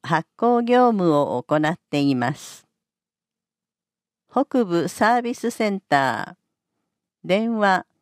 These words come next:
六七九一の零四四六。場所、上倉造一の九の三。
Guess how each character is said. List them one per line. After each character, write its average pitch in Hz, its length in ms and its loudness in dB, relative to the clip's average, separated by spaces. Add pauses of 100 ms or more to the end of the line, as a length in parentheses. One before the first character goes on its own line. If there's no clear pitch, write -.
(420)
六 190 340 0
七 233 360 0
九 226 400 -2
一 220 400 -6
の 135 320 0 (340)
零 247 400 0
四 240 420 2
四 185 380 0
六。 170 460 -2 (1160)
場 180 180 -2
所、 - 320 -6 (840)
上 247 480 -4
倉 190 300 -2
造 147 640 -6 (400)
一 262 340 -4
の 185 240 2 (100)
九 226 320 2
の 139 300 2
三。 147 520 -2